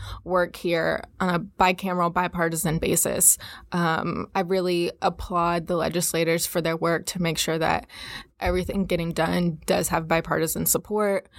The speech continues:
Of course, that's why you end up with provisions in the bill that Republicans don't necessarily love. W-, we are in a situation where you have to have Democratic support, um, for these to actually become law. And so, you know, th-, there's good and bad in there,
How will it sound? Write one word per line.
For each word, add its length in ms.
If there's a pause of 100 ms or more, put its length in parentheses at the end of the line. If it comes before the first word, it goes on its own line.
(460)
Of 160
course, 180
that's 200
why 120
you 160
end 140
up 120
with 220
provisions 540
in 80
the 80
bill 260
that 180
Republicans 640
don't 180
necessarily 640
love. 460
W-, 360
we 200
are 80
in 160
a 40
situation 540
where 80
you 100
have 340
to 80
have 180
Democratic 500
support, 540 (360)
um, 240
for 120
these 220
to 60
actually 320
become 400
law. 300
And 180
so, 320
you 240
know, 140
th-, 220
there's 260
good 160
and 80
bad 220
in 140
there, 260